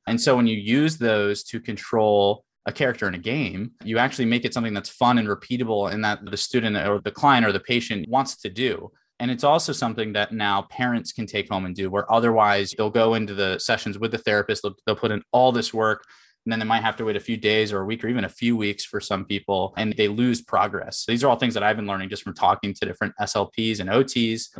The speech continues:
as well, just about the issues they're having in helping students and turning something in that aides can help with and parents can also help with at home,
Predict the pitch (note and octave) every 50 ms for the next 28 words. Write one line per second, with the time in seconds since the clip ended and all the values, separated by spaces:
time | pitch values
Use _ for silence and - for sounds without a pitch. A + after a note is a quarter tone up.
0 | G#2+ G#2 - A2 G2+ G2 F#2+ G#2 A#2+ B2+ A2+ G2 G2+ - - G#2+ F#2 G#2 G2+ G2
1 | F#2+ F#2 - _ - F#2+ A2+ G#2 B2 A#2+ - A#2+ G2+ F#2+ G#2 A2+ D3+ F#3 E3 B2+
2 | A2 G#2+ G#2 G2+ G2+ G#2 G#2 G2+ A2 G#2 - G2+ G2+ - - - G#2 G2+ G2+ G2+
3 | - - - - - _ - B2+ C3 C3 B2 - - _ _ - - D#3+ D3+ D#3
4 | D3+ C3+ - D3+ B2+ - B2+ A#2+ A#2 A#2+ B2 A#2 A2 G#2 G2+ G2+ - _ _ _
5 | _ _ _ - A2 A#2 B2 C3 C3 - - C3+ A#2+ C3 C3 B2+ C3 B2+ B2 B2
6 | B2 A#2+ - - F2+ F2 - - A#2+ A#2 A2+ - - G#2+ F2 G#2 A2 - A2 G#2
7 | A2+ A2 - A2+ G2+ G2+ F#2 A2 G#2+ G#2+ G#2